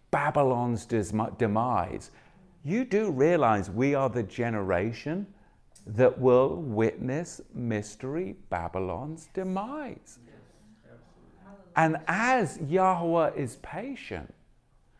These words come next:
and we do not see the judgment coming, it only means that the judgment is gonna be more glorious. But there are those like me, like you,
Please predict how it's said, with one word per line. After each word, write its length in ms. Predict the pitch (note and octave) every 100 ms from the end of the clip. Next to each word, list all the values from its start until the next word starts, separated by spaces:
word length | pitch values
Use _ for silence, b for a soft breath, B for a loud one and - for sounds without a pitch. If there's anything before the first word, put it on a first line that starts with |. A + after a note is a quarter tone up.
| b b b -
and 200 | C#3 C#3
we 200 | C#3+ D#3
do 180 | A#2+ D#3
not 380 | D#3 F#3+ C#4+ -
see 500 | - - F#3+ B3+ D4
the 160 | B2+
judgment 680 | G#2+ D3 C3 A2+ - A2 -
coming, 520 | - D3 G3+ F2 D2+ - b b b b -
it 200 | G#2+ -
only 480 | A2+ B2 C#3 B2 A#2+
means 580 | A2 A#2 B2 F#2+ F2 -
that 240 | F2+ -
the 140 | F#2 E2
judgment 800 | - - G#2 A2+ - A2+ A2+ -
is 200 | G2 -
gonna 280 | G#2 F2+ E2
be 180 | F2+
more 540 | E2+ E2 E2 F2 F#2+ D#2
glorious. 1200 | G2 F#2 F#2 F#2+ A2 B2 B2 G2+ F2 - - - - b b b b b _
But 260 | - G#2 - -
there 240 | G#2+ F#2+ -
are 600 | G#2 G#2 G2+ E2+ D2+ D#2 - -
those 640 | F#2 G#2+ F#2 D2+ D2+ -
like 340 | F#2 G#2+ D3 A#2+
me, 400 | G#2+ F#2+ F#2 -
like 480 | G2 G#2 C#3+ - -
you, 360 | B2+ A#2+ E2+